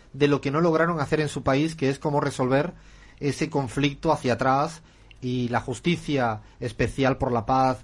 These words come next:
sigue sin funcionar, así que, como no saben cómo resolver lo suyo, se dedican a opinar de lo que ocurre en El Salvador.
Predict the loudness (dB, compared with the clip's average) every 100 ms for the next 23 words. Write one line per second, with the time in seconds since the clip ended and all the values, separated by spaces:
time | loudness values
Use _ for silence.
0 | -14 -18 -4 0 0 -2 -4 -4 -2 0
1 | 2 0 -4 0 0 0 -4 -20 -8 -2
2 | 2 2 2 2 2 2 2 2 2 2
3 | 0 0 0 2 0 -2 0 2 2 2
4 | 2 0 -2 0 0 2 0 -2 -2 0
5 | -2 -2 0 0 -2